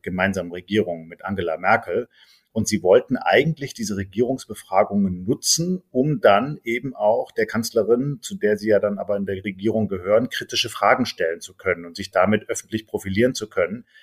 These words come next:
Das ist überhaupt nicht geglückt, sondern Frau Merkel hat das eigentlich immer stur durchorchestriert. Aber rein aus der Warte einer gut funktionierenden Demokratie und eines lebendigen Parlamentarismus ist das ein gutes Instrument, was man beibehalten sollte.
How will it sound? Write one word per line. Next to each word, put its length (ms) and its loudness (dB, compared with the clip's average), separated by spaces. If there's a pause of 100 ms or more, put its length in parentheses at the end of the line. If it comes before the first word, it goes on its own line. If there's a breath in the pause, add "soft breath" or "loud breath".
(160 soft breath)
Das 120 0
ist 120 2
überhaupt 400 6
nicht 160 -2
geglückt, 440 0
sondern 280 -2
Frau 160 0
Merkel 400 0
hat 140 -6
das 120 -6
eigentlich 460 -4
immer 200 -4
stur 540 0
durchorchestriert. 960 -2 (460 loud breath)
Aber 300 6
rein 500 4
aus 560 -2 (240)
der 460 4
Warte 640 2
einer 360 -2
gut 260 -4
funktionierenden 640 0
Demokratie 840 0
und 300 -8
eines 240 -4
lebendigen 540 -2
Parlamentarismus 1000 0 (200 loud breath)
ist 180 2
das 120 6
ein 140 0
gutes 280 -2
Instrument, 600 0
was 180 -2
man 160 -2
beibehalten 540 -2
sollte. 340 -20